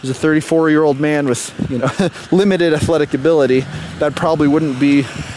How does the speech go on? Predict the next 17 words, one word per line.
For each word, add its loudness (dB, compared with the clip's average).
you 0
know, -2
something -2
I 0
could 0
actually -2
achieve. 0
But 2
does 0
that 2
mean 2
that 2
I 2
can't 0
pursue 0
my 4
dream? 2